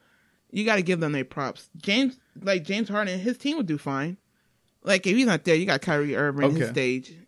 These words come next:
Speaker 1: So.
Speaker 2: Okay. That, that,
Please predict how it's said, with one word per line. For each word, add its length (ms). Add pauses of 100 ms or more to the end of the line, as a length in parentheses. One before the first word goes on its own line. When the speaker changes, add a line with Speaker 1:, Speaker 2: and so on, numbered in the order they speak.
(120)
Speaker 1:
So. 380 (1400)
Speaker 2:
Okay. 320 (920)
That, 360
that, 320